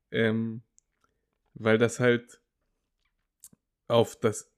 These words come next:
das Ding kann halt auf Daten aus dem Internet bis, glaub ich, Ende zweitausendeinundzwanzig zugreifen. Was man aber ja natürlich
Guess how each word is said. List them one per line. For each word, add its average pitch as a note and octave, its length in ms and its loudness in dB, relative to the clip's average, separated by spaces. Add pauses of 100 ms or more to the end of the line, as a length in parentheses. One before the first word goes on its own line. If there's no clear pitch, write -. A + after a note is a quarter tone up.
(140)
das A2+ 360 -8
Ding D3+ 240 0
kann D3+ 320 0
halt B2+ 220 -2
auf - 160 -8
Daten C3+ 340 0
aus B2 180 -4
dem A2+ 160 -4
Internet E3+ 540 -6
bis, C#3 240 -4
glaub B2+ 300 -2
ich, - 260 -10 (960)
Ende C3 340 -2
zweitausendeinundzwanzig B2+ 1600 -2
zugreifen. E3+ 680 -8 (1900)
Was B2 260 -4
man C#3 120 2
aber A#2+ 180 0
ja B2+ 120 2
natürlich B2 420 -2